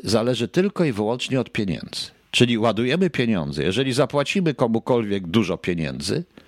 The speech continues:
e, dużo pieniędzy, to w tym momencie on na pewno będzie walczył. Dla nas zawsze się znajdzie ktoś, kto zapłaci więcej, po prostu. Oni myślą, że każdego można kupić.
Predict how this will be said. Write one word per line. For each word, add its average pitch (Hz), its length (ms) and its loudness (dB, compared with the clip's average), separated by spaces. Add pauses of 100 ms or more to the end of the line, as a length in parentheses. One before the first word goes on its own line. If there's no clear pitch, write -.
(640)
e, 101 480 0
dużo 127 280 0
pieniędzy, 107 640 0
to 160 460 0
w - 100 -10
tym 185 160 2
momencie 143 460 0
on 135 80 0
na 120 120 2
pewno 120 300 0
będzie 101 280 0
walczył. 73 440 -6 (160)
Dla 104 260 4
nas 120 420 -6
zawsze 143 280 4
się 170 140 -2
znajdzie 160 300 0
ktoś, - 240 -2
kto - 120 -4
zapłaci 147 440 0
więcej, 277 400 2 (220)
po 80 120 2
prostu. - 420 -6 (880)
Oni 165 200 6
myślą, 208 260 2
że 175 100 0
każdego 170 420 2
można 151 320 0
kupić. - 580 -8